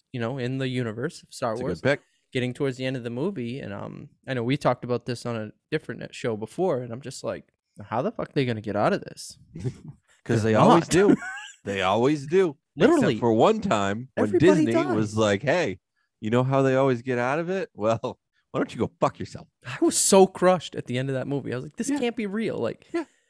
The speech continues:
Speaker 2: They all just died one at a time. I don't know why Mickey Mouse wants everyone to be so sad.
Speaker 1: fucking the planet explodes. The
Speaker 2: It was
Speaker 1: worst
Speaker 2: a rough one.
Speaker 1: deaths in movies are the ones you don't see coming,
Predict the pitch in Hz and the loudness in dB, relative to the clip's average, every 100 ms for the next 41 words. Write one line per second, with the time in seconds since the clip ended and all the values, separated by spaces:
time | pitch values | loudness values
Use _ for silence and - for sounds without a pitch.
0 | _ _ - 330 349 294 339 330 262 240 | _ _ -2 0 0 0 0 0 -2 -4
1 | 285 339 330 320 330 277 143 _ _ _ | -2 0 0 -2 -2 -4 -8 _ _ _
2 | - 156 190 170 170 160 151 160 156 147 | -8 -6 -4 0 2 2 0 -4 -4 -2
3 | 143 131 - 127 123 - _ _ 165 160 | 0 -2 -4 -6 -6 -12 _ _ -8 -6
4 | 147 143 139 131 131 131 180 185 233 151 | -6 -8 -8 -10 -10 -10 -8 -4 -2 -2
5 | 151 147 170 - 302 392 370 196 - - | -6 0 -2 2 2 2 2 0 -2 -4
6 | 139 110 104 - 156 - - 143 135 226 | -2 -2 -2 -8 -16 -20 -10 -2 0 0
7 | 285 180 - - - _ - 143 143 - | 0 -4 -6 -10 -20 _ 4 4 4 -6
8 | 110 107 107 110 107 113 107 110 107 113 | -8 -6 -6 -4 -4 -4 -4 -6 -10 -14
9 | 101 107 107 - - 123 - 110 107 127 | -8 -6 -4 -8 -10 -10 -8 -8 -6 -8
10 | 160 | -10